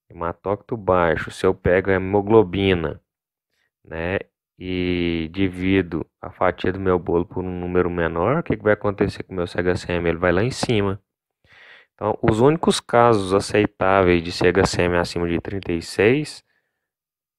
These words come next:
são na esferocitose hereditária. O resto é tudo erro laboratorial, tá bom, pessoal? Então, dica aí do professor Eden pra você.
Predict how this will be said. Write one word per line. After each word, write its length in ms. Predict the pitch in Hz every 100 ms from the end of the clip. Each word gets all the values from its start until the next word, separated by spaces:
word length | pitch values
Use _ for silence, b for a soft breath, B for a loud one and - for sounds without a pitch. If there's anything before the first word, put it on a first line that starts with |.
| _ _ _
são 240 | - 92 92
na 100 | 98
esferocitose 960 | 98 104 101 98 - - 85 90 90 - _
hereditária. 1700 | 98 117 - _ - 92 92 101 - 104 113 _ 85 82 76 76 - _ _ _ _ _ _ _
O 60 | -
resto 440 | - 101 127 -
é 40 | 90
tudo 320 | - 117 - -
erro 280 | 104 107 104
laboratorial, 800 | 104 107 107 - 110 117 87 85
tá 140 | 85
bom, 160 | - 104
pessoal? 400 | - 98 - -
Então, 280 | - 85 98 - _ _ _ _ _ _ _ _ _
dica 320 | - 92 - 98
aí 80 |
do 80 | 95
professor 560 | 95 101 95 - 95 90
Eden 260 | - 92
pra 120 | 92 98
você. 500 | 110 127 107 -